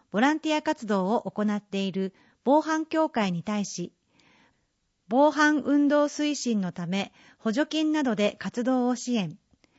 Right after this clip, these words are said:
防犯キャンペーンの写真が載っています。事故・犯罪の抑止、交差点や公園など人通りが多い場所に街頭防犯カメラを設置。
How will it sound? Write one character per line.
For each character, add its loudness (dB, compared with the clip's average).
防 4
犯 -4
キ -4
ャ 0
ン -4
ペ -2
ー 2
ン 2
の -4
写 -6
真 -2
が 0
載 0
っ -6
て -8
い -4
ま -6
す。 -18
事 -4
故・ 2
犯 0
罪 2
の 0
抑 -4
止、 -8
交 2
差 -2
点 0
や 2
公 2
園 2
な 2
ど -2
人 -2
通 2
り 0
が 0
多 2
い 0
場 -4
所 -6
に -4
街 2
頭 2
防 2
犯 0
カ -2
メ 0
ラ 0
を 0
設 -8
置。 -12